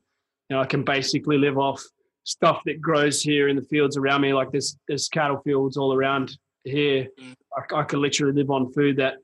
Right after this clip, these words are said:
Speaker 1: hasn't been transported more than, you know, fifty, hundred kilometers,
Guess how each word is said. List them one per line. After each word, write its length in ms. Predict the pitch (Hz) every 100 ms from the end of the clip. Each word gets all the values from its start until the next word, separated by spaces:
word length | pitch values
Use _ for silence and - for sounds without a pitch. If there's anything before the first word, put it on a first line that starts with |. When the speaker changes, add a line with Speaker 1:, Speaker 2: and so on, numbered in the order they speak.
| -
Speaker 1:
hasn't 280 | 147 143 147
been 160 | 131 131
transported 640 | 143 139 131 147 139 135
more 200 | 139 139
than, 320 | 135 135 123 - _ _ _ _ _ _ -
you 120 | 165
know, 80 | 127
fifty, 340 | - 147 -
hundred 260 | 139 143 131
kilometers, 720 | 135 139 139 139 131 131 -